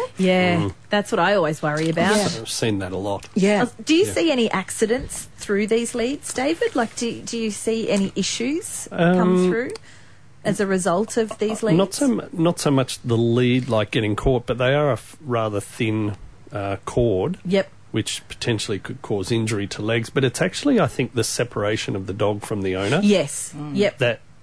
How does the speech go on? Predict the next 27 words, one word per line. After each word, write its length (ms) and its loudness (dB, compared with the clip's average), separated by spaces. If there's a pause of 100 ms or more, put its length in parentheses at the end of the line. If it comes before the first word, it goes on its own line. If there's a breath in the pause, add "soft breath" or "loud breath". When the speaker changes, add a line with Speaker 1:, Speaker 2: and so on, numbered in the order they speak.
Speaker 2:
you 220 -2
don't, 380 0 (140)
even 280 2
though 140 4
they're 140 0
connected 580 -4
to 120 0
you 120 2
through 220 -2
the 100 0
lead, 240 2 (140)
you 120 0
don't 180 2
actually 260 -2
have 320 -4
control. 580 0
Speaker 1:
Yeah. 300 2 (180)
Speaker 2:
And 160 2
so, 360 2
as, 560 -4
uh, 280 2
Cheryl 320 0
was 140 -2
just 220 -6
saying, 320 0
it's 300 -4
actually, 600 -2